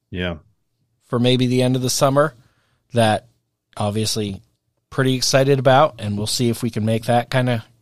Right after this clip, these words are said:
Speaker 2: come to fruition. So we're not going anywhere.
Speaker 1: No, we're de-, we're definitely not going anywhere. I mean, Uncommon Media is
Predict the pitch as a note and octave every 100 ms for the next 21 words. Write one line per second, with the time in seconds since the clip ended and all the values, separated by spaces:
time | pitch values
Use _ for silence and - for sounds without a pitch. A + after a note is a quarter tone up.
0 | _ - C3 C3 - C#3+ C3+ C#3 - E3+
1 | - _ _ _ _ _ _ _ _ _
2 | _ _ - C#3+ D3 F#3+ - _ - C3+
3 | B2+ A2 F2+ F2+ D#2+ D#2 C#2+ G#2+ _ _
4 | _ _ _ _ _ - _ - - A#2
5 | B2+ C#3 A#2 D#2+ - - D2+ G2+ B2 A2+
6 | G#2+ C3 A#2 F2+ D#2+ F2+ F2 D#2+ D#2 D#2
7 | - G2+ G#2 G2 F2+ - _ _ _ _
8 | _ _ _ _ _ _ _ _ _ _
9 | _ _ A#2+ A#2+ A#2 C#3+ A#2 G#2 G#2+ G#2+
10 | G2 F#2 F2+ F#2+ F2+ D#2+ - -